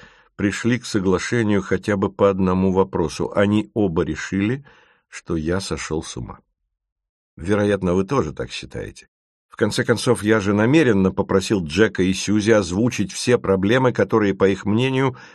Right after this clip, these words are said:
привели к расставанию, а затем заявил, что мне нет никакого дела до этих трудностей.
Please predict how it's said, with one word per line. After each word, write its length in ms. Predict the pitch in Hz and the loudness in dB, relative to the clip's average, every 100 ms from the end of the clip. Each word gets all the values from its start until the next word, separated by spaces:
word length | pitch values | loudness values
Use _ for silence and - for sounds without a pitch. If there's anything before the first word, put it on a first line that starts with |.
| _ | _
привели 420 | - 117 104 104 | 2 2 4 2
к 120 | 104 101 | 0 -2
расставанию, 800 | 107 - - 127 85 62 50 - _ _ - | -4 -4 0 2 2 -2 -10 -16 _ _ -4
а 120 | 101 | 0
затем 320 | 104 170 156 | 2 2 2
заявил, 400 | 101 98 123 147 | 2 2 2 0
что 200 | - 113 | 0 2
мне 220 | 107 123 | 2 2
нет 300 | 110 113 - | 2 0 -2
никакого 520 | 95 92 87 120 98 | -4 -4 -4 0 0
дела 380 | 78 90 135 139 | 0 0 0 0
до 120 | 90 | 0
этих 340 | 87 104 101 - | 0 -2 -4 -4
трудностей. 580 | 123 110 62 - - | -2 -2 -6 -12 -20